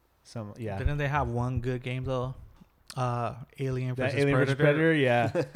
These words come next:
Speaker 1: that carried that console for, like, two years. Yeah.
Speaker 3: What was that around the same time the Jaguar? What was that, like, one where they, it was, uh, their first attempt at,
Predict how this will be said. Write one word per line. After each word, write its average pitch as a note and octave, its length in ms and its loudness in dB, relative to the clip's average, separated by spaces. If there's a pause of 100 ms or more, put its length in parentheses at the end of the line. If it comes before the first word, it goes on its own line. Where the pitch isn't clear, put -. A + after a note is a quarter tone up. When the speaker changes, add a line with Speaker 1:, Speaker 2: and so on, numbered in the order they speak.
Speaker 1:
that C3 180 -2
carried C#3 300 2
that B2+ 200 2
console C#3+ 420 2
for, C#3+ 180 0
like, B2 160 0
two D3+ 120 -2
years. D3+ 420 0 (240)
Yeah. G#2 260 -6 (160)
Speaker 3:
What F#3+ 240 2
was E4 160 -2
that A3 300 2
around D3+ 340 2
the A#3 80 -2
same G3 220 -6
time D#3 260 -2
the B2+ 60 -10
Jaguar? G2 520 -2
What A#2+ 200 -6
was F#3 180 -4
that, D3 260 -2
like, G#2+ 240 -2
one A2+ 240 -8
where G#2 140 -8
they, G2 140 -6
it F#2 100 -10
was, G2+ 180 -10
uh, F#2+ 140 -6
their F#2+ 140 -6
first G#2+ 480 -8
attempt G#2 400 -14
at, F2 160 -8